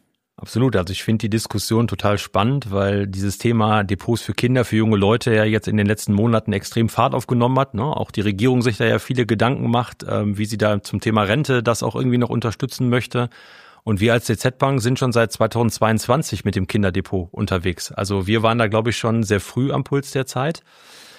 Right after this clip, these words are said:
Was können wir besser, ähm, als andere Anbieter in Kombination mit der Volksbank? Ähm, das Depot an und für sich ist ja nur eine Hülle. Die Frage ist ja, was kann ich da drin machen? Und da sind wir ja Vollsortimenter. Also,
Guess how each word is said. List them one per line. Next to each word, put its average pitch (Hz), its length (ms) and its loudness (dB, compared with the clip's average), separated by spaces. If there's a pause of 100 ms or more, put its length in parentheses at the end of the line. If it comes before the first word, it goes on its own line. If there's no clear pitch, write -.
(180)
Was 110 160 0
können 135 200 2
wir 127 100 4
besser, 156 460 2
ähm, 131 240 2
als 120 200 0
andere 113 300 2
Anbieter 139 380 2
in 123 80 0
Kombination 127 720 2
mit 120 160 0
der 110 100 4
Volksbank? 143 800 0
Ähm, 113 320 2
das 104 160 0
Depot 131 340 0
an 139 80 2
und 123 120 0
für 113 100 0
sich 110 180 0
ist 123 140 -4
ja 123 80 2
nur 117 140 2
eine 107 180 2
Hülle. 139 240 0
Die 117 120 -4
Frage 113 340 0
ist - 140 -6
ja, 110 120 0
was 107 140 -2
kann 117 160 0
ich 113 100 -2
da 110 100 2
drin 101 200 0
machen? 139 380 0 (440)
Und 107 200 0
da 107 100 4
sind 113 220 2
wir 120 80 2
ja 110 160 4
Vollsortimenter. 139 1080 0
Also, 101 380 -2